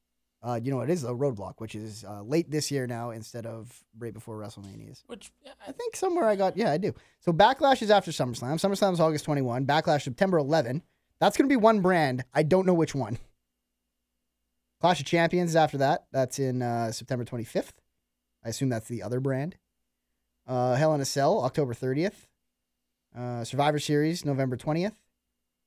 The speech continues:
Speaker 1: Tables, Ladders, and Chairs, December eighteenth. Uh, oh, and they actually don't have Roadblock on this schedule, so who knows?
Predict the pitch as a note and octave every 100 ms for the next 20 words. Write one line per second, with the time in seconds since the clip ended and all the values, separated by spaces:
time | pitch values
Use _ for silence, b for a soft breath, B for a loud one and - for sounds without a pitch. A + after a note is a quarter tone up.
0 | _ D#3 C#3 C#3 C3+ A#2+ A#2+ - C#3 C#3
1 | A#2+ - B2 B2 A#2 - F3+ B3+ - _
2 | _ _ _ _ _ _ _ A#2 B2+ A#2+
3 | A#2+ C#3 G3 A#2+ B2+ C#3+ F3 C3+ D3 B2+
4 | C#3+ C3+ A2+ A2 A#2 - - - - -
5 | _ A#2+ - A#3+ D4+ D4 D4 D3+